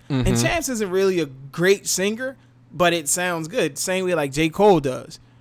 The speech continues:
Speaker 1: Cole will get vocal with you, and you're like, "All right, Cole, I get it."
Speaker 2: Yeah.
Speaker 1: And, but Cole also goes platinum with no features, so
Speaker 2: No features.
Speaker 1: you gotta let him
Speaker 2: He
Speaker 1: rock.
Speaker 2: different.
Speaker 1: <laughs> But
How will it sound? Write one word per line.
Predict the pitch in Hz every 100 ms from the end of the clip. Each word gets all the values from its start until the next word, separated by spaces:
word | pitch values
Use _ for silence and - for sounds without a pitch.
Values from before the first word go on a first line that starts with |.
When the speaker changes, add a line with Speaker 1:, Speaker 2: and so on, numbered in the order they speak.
| _ _ _ -
Speaker 1:
Cole | 190 202
will | 185
get | 175 165 - -
vocal | 147 175 170 190
with | 185 180
you, | 180
and | 190
you're | 165
like, | 120
"All | 143
right, | 135 123
Cole, | 135 127
I | 170
get | 151 123
it." | 120 - -
Speaker 2:
Yeah. | 123 113 98 117 - - - _ _
Speaker 1:
And, | 170 151
but |
Cole | - 185 170
also | 151 151 143
goes | 139 131
platinum | 151 135 127
with | 127
no | 127
features, | 120 139 127 147
so | 147
Speaker 2:
No | 135 160
features. | 165 165 160 - 104 - - _
Speaker 1:
you | 170 165
gotta | 170 147
let | 151 151
him | 151
Speaker 2:
He | 147
Speaker 1:
rock. | 147 139 110 - _ _ _
Speaker 2:
different. | 208 202 - 180
Speaker 1:
<laughs> | - - -
But | 196 190